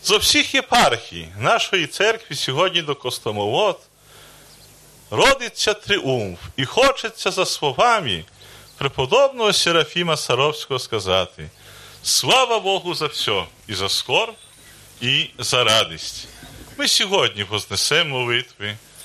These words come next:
щоб на столах костомолоцьких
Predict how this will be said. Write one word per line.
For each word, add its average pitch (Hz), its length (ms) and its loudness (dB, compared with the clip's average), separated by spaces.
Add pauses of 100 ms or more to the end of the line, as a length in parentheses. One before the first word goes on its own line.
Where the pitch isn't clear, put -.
(300)
щоб 139 340 0 (800)
на 127 100 -2
столах 190 540 0
костомолоцьких 123 1160 -4